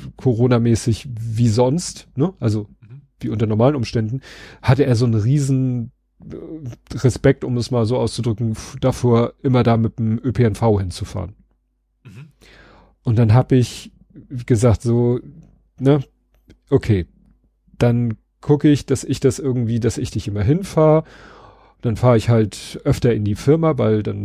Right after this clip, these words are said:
Speaker 1: muss ich nicht ganz nach Hause zurückfahren. Und, ne, so, haben wir quasi so einen Deal gemacht.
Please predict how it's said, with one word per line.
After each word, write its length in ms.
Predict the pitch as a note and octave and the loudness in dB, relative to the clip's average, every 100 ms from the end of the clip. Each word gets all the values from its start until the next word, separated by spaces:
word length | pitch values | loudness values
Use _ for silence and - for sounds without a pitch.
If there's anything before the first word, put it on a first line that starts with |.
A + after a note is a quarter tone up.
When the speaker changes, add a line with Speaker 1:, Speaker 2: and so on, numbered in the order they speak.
| G#2 | -10
Speaker 1:
muss 180 | A#2 | -8
ich 80 | F#2+ | -6
nicht 160 | G2 - | -6 -4
ganz 180 | G#2 G2+ | -4 -4
nach 100 | F#2+ | -2
Hause 260 | C3 D#3 | -2 -2
zurückfahren. 640 | C#3 C#3+ C#3 - C#3 C#3 C#3 - _ - _ _ _ _ _ _ _ _ - - | -6 -6 -6 -4 0 0 0 -8 _ -20 _ _ _ _ _ _ _ _ -16 0
Und, 600 | C3+ A#2 A2 G2 - - | 2 2 0 -2 -10 0
ne, 160 | D#3+ E3 _ _ _ | 0 0 _ _ _
so, 320 | - G#2+ E2+ - _ _ - | -4 -4 -4 -8 _ _ -14
haben 220 | F#2 A2+ | -2 0
wir 160 | A2 G#2+ | 2 2
quasi 300 | - A2+ G2 | 2 0 0
so 80 | G#2 | -2
einen 80 | F#2 | -2
Deal 200 | G#2 F2+ | -4 -4
gemacht. 440 | F2 F2+ - - | -6 -10 -12 -18